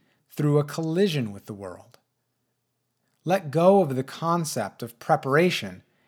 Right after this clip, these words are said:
and embrace action. There is no perfect opportunity. Diving into your work directly trades off the shiny, pristine idea of the future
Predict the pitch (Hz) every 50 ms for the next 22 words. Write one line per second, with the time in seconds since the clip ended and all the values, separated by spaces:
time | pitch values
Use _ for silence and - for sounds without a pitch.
0 | _ _ 135 135 143 139 - 147 156 165 160 151 - - _ _ - 160 170 -
1 | - - - 95 - - _ _ _ _ _ _ _ _ _ _ _ _ _ _
2 | _ _ _ _ _ _ 143 143 147 147 143 127 127 135 135 139 147 160 170 170
3 | 170 - 165 160 160 175 156 156 156 143 143 147 160 147 - 120 101 90 87 -
4 | _ _ _ _ _ _ _ _ _ _ _ _ _ _ _ _ _ _ _ _
5 | _ _ _ _ _ 170 165 170 202 226 226 240 233 233 226 214 - 233 240 233
6 | 220 185 147 131 120 127 - - - _ _ _ _ _ - 156 151 139 135 165
7 | 180 185 185 - 214 214 208 - - - 190 180 180 175 147 143 156 139 131 135
8 | 131 - - 143 - - - - 185 180 185 196 202 202 202 196 190 - - 151
9 | - - - 175 175 180 180 180 180 170 - 139 135 131 113 - - 196 233 269
10 | 262 196 120 117 120 110 107 110 101 - - 98 92 - - 104 92 -